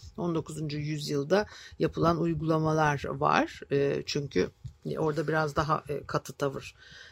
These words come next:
e, sergilemeye başlamışlar. On dokuzuncu yüzyılda da başka bir örnek var. Tercümanı Hakikat gazetesinde, e, haberde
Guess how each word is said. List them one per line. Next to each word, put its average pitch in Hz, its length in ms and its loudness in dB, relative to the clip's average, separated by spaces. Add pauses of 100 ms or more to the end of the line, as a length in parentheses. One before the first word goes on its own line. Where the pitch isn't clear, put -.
e, 147 180 0
sergilemeye 139 760 -2
başlamışlar. 147 880 2 (200)
On 196 200 12
dokuzuncu 208 440 10
yüzyılda 220 420 6
da 220 120 10
başka 196 400 10
bir 196 200 10 (280)
örnek 160 480 6
var. 185 260 6
Tercümanı 185 600 8
Hakikat - 640 4 (140)
gazetesinde, 151 1080 2 (240)
e, 147 260 -4
haberde 156 800 4